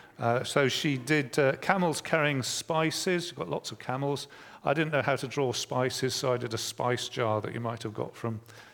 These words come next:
um, Sainsbury's or something. So she brings lots of spices. I don't know what spices she would have brought. Curry, garlic, I don't know.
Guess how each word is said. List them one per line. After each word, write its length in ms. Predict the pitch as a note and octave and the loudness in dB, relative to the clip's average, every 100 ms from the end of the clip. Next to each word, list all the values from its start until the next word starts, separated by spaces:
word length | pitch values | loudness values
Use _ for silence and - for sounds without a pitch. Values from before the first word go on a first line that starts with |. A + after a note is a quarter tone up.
| - - _ _ _ | -20 -20 _ _ _
um, 260 | A#2 A2 A2 - - - - | -4 -2 -4 -12 -20 -20 -12
Sainsbury's 640 | - A2+ A2 A2 G#2 G#2 - | -8 -6 -6 -6 -6 -8 -12
or 60 | A#2+ | -10
something. 420 | A2 G#2 A2+ A2+ | -8 -6 -8 -4
So 160 | B2 | 0
she 100 | G#2+ | 0
brings 220 | - C#3 C#3 | 0 -2 2
lots 240 | E3 - | 0 0
of 60 | - | -4
spices. 800 | - B2+ A#2 - C3 B2+ - - _ _ - | -2 0 0 0 -2 -2 -6 -10 _ _ -10
I 0 | |
don't 160 | - C3+ | -6 -4
know 80 | |
what 160 | B2 - | -4 -4
spices 480 | - B2 A#2 - A#2+ | -4 -4 -4 -4 -8
she 140 | - | -6
would 140 | A#2 A2 | -6 -6
have 120 | G#2+ | -4
brought. 360 | B2 B2 - - - - - - - _ _ _ _ _ _ _ _ _ - | -4 -4 -6 -14 -20 -20 -20 -20 -20 _ _ _ _ _ _ _ _ _ -16
Curry, 380 | - A#2 A2+ A#2 - _ | -8 -6 -6 -8 -14 _
garlic, 520 | - G#2+ A#2 A#2 - - - | -10 -6 -4 -6 -8 -14 -10
I 80 | A2 | -10
don't 180 | - - | -8 -10
know. 140 | A#2+ | -10